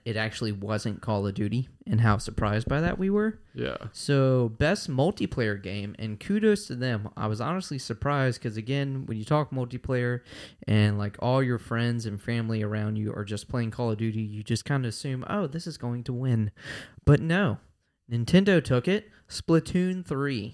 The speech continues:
Speaker 2: Oh, yeah. That surprised me.
Speaker 1: And by Nintendo taking it, literally, um, the fucking C E O, I forgot his name, but Bowser, the guy that has the last name Bowser, went up
Speaker 2: Mm-hmm.
Speaker 1: there and, like, you know, he was,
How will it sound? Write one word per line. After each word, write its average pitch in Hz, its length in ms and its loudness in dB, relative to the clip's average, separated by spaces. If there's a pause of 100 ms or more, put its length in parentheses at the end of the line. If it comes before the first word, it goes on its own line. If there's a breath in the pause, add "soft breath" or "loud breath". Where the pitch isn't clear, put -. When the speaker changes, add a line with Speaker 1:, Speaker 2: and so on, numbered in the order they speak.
Speaker 2:
Oh, 147 420 0
yeah. 95 380 -6
That 123 240 -2
surprised 95 540 -8
me. 58 120 -12 (680 loud breath)
Speaker 1:
And 139 160 4
by 151 200 4
Nintendo 147 500 0
taking 165 280 0
it, 196 240 -2
literally, 120 920 2
um, 110 460 0
the 107 80 -4
fucking 110 400 -6 (180)
C 160 400 0
E 131 60 8
O, 104 320 2 (100)
I - 60 -12
forgot 120 240 2
his 104 120 -4
name, 104 200 -2
but - 200 -10
Bowser, 123 600 -4 (300 soft breath)
the 117 60 -6
guy 120 180 6
that 120 80 4
has 120 160 2
the 123 60 -4
last 123 240 2
name 127 140 0
Bowser, 117 380 2
went 117 180 2
up 110 80 2
Speaker 2:
Mm-hmm. 110 80 0
Speaker 1:
there 110 160 2
and, 104 100 -2
like, 101 260 -4 (500 loud breath)
you 113 100 4
know, 110 120 10
he 113 180 2
was, 110 300 -2